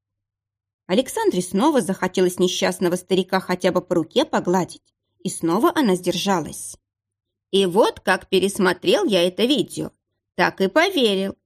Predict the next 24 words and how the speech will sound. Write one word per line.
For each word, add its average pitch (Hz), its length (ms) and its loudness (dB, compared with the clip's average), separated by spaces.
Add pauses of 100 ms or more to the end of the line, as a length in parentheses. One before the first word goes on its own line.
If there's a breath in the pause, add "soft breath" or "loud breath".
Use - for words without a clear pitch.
что - 260 -4
все 202 240 0
так 196 300 0
и 185 100 2
было, 190 400 2
как 175 240 -2
эта 180 260 2
женщина 190 600 0
говорит. 180 440 0 (600)
Северов 208 640 0 (100)
этот, - 320 -2 (340)
подлец 185 580 0
такой, - 440 -2 (480)
дочку 208 420 2
мою 202 340 2
убил 202 640 0
и 196 120 2
ребенка 277 560 2
вместе 196 480 0
с - 100 -12
ней. 254 320 0 (480)
Сунул 392 540 -2
кому-то 190 420 0
взятку, 180 600 -4